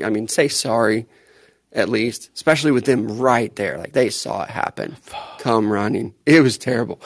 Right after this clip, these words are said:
Speaker 1: It
Speaker 2: So were
Speaker 1: fucked
Speaker 2: they,
Speaker 1: me
Speaker 2: like,
Speaker 1: up for
Speaker 2: on
Speaker 1: a
Speaker 2: a
Speaker 1: while.
Speaker 2: walk with it then, or was it just,
Speaker 1: I think
Speaker 2: like
Speaker 1: it, it was just a puppy, so it had ran out of their yard, probably, into the street, which is kind of a busier road.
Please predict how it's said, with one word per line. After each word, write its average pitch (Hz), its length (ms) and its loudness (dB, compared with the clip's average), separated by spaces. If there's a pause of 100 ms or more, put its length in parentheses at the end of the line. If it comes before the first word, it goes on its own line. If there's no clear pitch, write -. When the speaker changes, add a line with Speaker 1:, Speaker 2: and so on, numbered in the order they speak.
(140)
Speaker 1:
It - 140 8
Speaker 2:
So 143 60 8
were 139 60 8
Speaker 1:
fucked - 100 8
Speaker 2:
they, - 40 6
Speaker 1:
me - 60 4
Speaker 2:
like, - 80 6
Speaker 1:
up - 80 6
for - 60 2
Speaker 2:
on 131 100 8
Speaker 1:
a - 40 6
Speaker 2:
a - 40 6
Speaker 1:
while. 120 200 4
Speaker 2:
walk 117 240 4
with 135 220 2
it 156 140 -4
then, 185 280 0
or 87 180 -2
was 92 180 -4
it 85 100 -4
just, 147 160 0
Speaker 1:
I - 20 2
think 220 140 8
Speaker 2:
like 226 80 8
Speaker 1:
it, 170 240 8
it 151 40 8
was 131 180 0
just 151 240 0
a 139 40 6
puppy, 151 300 6
so 139 200 2
it 131 100 4
had 123 160 4
ran 120 260 4
out 110 140 4
of 113 80 -4
their 104 160 2
yard, 107 480 2 (640)
probably, 131 580 4
into 143 260 4
the 131 80 2
street, 143 380 2
which 143 180 -2
is 147 120 -2
kind 135 260 2
of 139 80 4
a 139 80 4
busier 139 420 0
road. 139 420 4